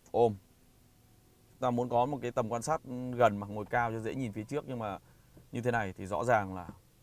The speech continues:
các bạn nhìn tư thế này. Như thế này thì làm sao mà thoải mái được. Đó. Vậy thì điều chỉnh cái độ ngả nó như thế nào? Thông thường thì, ờ, cũng xin chia sẻ với các bạn cái độ ngả của cái phần, ờ,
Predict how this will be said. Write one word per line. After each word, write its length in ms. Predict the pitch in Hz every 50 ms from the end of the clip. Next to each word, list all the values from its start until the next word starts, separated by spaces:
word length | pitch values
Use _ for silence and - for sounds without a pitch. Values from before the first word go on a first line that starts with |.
| - - - - - - - _ _ _ _ - - _ - - - - - _ _ _ -
các 80 | 104
bạn 140 | 110 107 104
nhìn 140 | 104 98 90
tư 100 | 104 101
thế 240 | 95 95 87 90 92
này. 100 | 95 - _ _ _ - - - - _ - - - - - - - - _ _ -
Như 80 | 101
thế 120 | 92 - 98
này 180 | 98 98 92 87
thì 60 | -
làm 180 | 92 92 87 82
sao 180 | - - 92 95
mà 120 | 90 85 - -
thoải 140 | - 80 78 78
mái 140 | 78 78
được. 220 | 90 90 85 82 - - - - - _ - - - - - - - _ _ _ _ _ _ _ _ _ - - -
Đó. 160 | 85 80 76 - - _ _ _ _ _ _ _
Vậy 140 | - 147 170
thì 220 | 131 156 151 135 104 - - _ _ - - - _ -
điều 220 | - 160 151 147 127
chỉnh 400 | 113 - - 175 147 101 90 82 78 -
cái 80 | - 120
độ 140 | 139 151 -
ngả 360 | 127 127 131 123 107 92 85 87
nó 80 | 98
như 220 | 107 120 135 143 131
thế 120 | 127 127
nào? 340 | 127 135 127 110 92 87 - - _ _ _ _ _ _ _ _ - - _ _ _ _ - _ _ _ - - _ _
Thông 140 | - 180 180
thường 280 | 175 190 175 156 143 131
thì, 300 | 139 139 127 127 123 120
ờ, 360 | 120 117 113 110 107 107 107 101
cũng 140 | - 131 156
xin 160 | 180 175 160
chia 100 | 165 160
sẻ 180 | 160 165 143
với 100 | 110 107
các 80 | 101 135
bạn 240 | 143 151 117 80 123
cái 80 | 135
độ 100 | 156 151
ngả 400 | 117 131 135 143 131 110 95 - - -
của 180 | - 98 73 -
cái 80 | 92 107
phần, 260 | - 139 120 110 107
ờ, 160 | 101 98 95